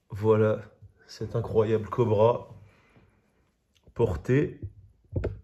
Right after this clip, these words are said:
Donc on, <laughs> on voit, on voit que c'est quand même quelque chose qui change par rapport à d'hab.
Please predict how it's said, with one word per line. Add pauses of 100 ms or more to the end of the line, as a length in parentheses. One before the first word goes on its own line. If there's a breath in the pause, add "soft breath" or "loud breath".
(1160)
Donc
on, (120)
<laughs>
on
voit, (760 loud breath)
on
voit
que (720)
c'est
quand
même
quelque
chose
qui
change
par
rapport
à
d'hab.